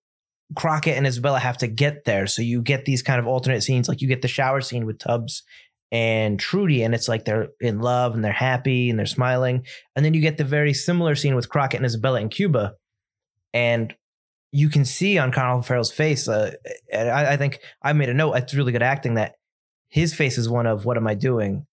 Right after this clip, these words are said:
And then he looks at her and he smiles. But when he's hugging her, he's clearly going through some stuff going, "This is wrong.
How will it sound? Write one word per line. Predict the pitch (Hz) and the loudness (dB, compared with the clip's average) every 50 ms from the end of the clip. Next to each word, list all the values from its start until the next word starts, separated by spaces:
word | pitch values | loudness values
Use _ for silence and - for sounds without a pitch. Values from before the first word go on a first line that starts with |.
| _ - | _ -2
And | 127 127 | 0 2
then | 123 | 2
he | 123 113 | 4 2
looks | 139 143 147 - | 2 2 2 0
at | 139 | 0
her | 127 113 | 0 0
and | 110 | 0
he | 110 | 0
smiles. | 104 - 139 139 135 131 117 107 104 | 0 0 0 2 2 2 0 0 0
But | 123 107 - - _ _ _ _ _ | -2 -4 -4 -4 _ _ _ _ _
when | - 131 127 123 | -2 0 2 2
he's | 123 120 113 | 2 2 2
hugging | - 131 143 147 139 135 123 | 0 0 0 2 2 2 2
her, | 113 101 | 0 0
he's | 98 120 123 120 - - - _ - 147 _ _ - - 151 | -2 -2 -2 -2 -4 -6 -10 _ -20 -20 _ _ -14 -14 -14
clearly | - - - 165 160 156 135 131 | -10 -4 0 0 2 2 2 2
going | 123 127 123 120 117 | 2 0 0 0 0
through | - 127 | -2 -4
some | 110 - 117 107 | -4 -4 -4 -4
stuff | - 135 127 120 | -2 -2 -2 -2
going, | - 117 110 110 | -2 -4 -2 -2
"This | 110 110 - | -2 -2 -4
is | 113 107 104 | -4 -6 -4
wrong. | 117 117 113 107 104 104 104 | -2 -2 0 0 -2 -2 -4